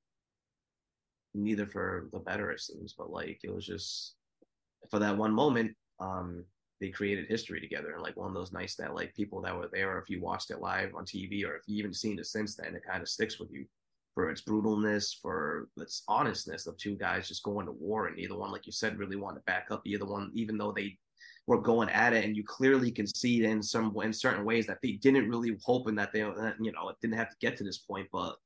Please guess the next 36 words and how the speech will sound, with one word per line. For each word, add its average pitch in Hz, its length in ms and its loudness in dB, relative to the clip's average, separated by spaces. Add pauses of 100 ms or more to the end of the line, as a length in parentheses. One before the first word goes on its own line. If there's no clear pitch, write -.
(240)
neither 123 220 8
one 110 200 6
of - 20 6
them 110 120 6
want 110 140 2
to 107 60 -4
concede 107 520 2 (300)
either 127 300 2
at - 140 -6
that, 65 200 -4
you 107 80 -2
know 101 60 0
what 107 80 0
I 117 80 2
mean? 127 200 2
So 90 460 -2 (540)
they're 120 180 8
bonded 120 400 6
by 80 140 -4
that 67 180 -6
moment, 87 320 -6
you 87 80 -4
know 90 60 0
what 101 60 0
I 107 40 0
mean? 110 240 4
And 104 100 0
then 101 140 0
they 101 80 0
were 95 140 -2
bonded 104 320 0
after 98 260 0
that 101 240 0
fight, 104 320 0
and 82 260 -6
just - 440 -8